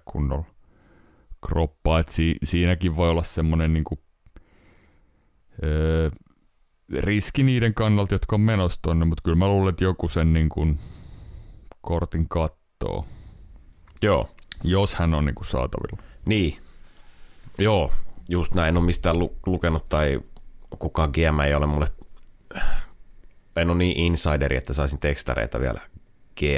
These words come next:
Speaker 2: M:ltä, että Kuzmenko
Speaker 1: Ei vielä.
Speaker 2: kiinnostaisi. En vielä. Mut tuota, ihan tämmönen vaan tässä viikon mittaan tuli,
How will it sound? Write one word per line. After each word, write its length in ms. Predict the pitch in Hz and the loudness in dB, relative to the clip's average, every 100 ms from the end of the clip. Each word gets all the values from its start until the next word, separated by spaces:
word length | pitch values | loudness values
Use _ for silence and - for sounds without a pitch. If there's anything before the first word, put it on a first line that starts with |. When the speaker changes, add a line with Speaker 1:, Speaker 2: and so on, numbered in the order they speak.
| 60 | -2
Speaker 2:
M:ltä, 320 | 50 50 50 | -6 -6 -8
että 180 | - - | -8 -8
Kuzmenko 500 | 76 71 67 65 - | -6 -2 -4 -2 0
Speaker 1:
Ei 60 | |
vielä. 120 | 85 | 2
Speaker 2:
kiinnostaisi. 600 | 80 82 73 - 50 - - - - - - | 2 2 0 0 -4 -8 -12 -20 -18 -16 -12
En 200 | - 58 | -8 -6
vielä. 260 | 55 62 58 - - - - - - - - - - - - - - _ | -4 -4 -6 -10 -20 -20 -20 -20 -20 -20 -20 -20 -20 -20 -20 -20 -20 _
Mut 260 | 71 - - | -6 -6 -6
tuota, 440 | 69 67 - 73 | -4 -2 -2 0
ihan 360 | 92 78 85 113 - - - - | 2 2 2 -2 -8 -20 -20 -2
tämmönen 380 | 98 98 85 80 | 2 2 2 2
vaan 160 | 85 | 0
tässä 260 | - - - - - | 0 -4 -6 -12 -4
viikon 300 | 85 80 - | -2 -2 -2
mittaan 320 | 71 - 73 | -4 -2 -6
tuli, 260 | 65 71 73 | -4 -4 -4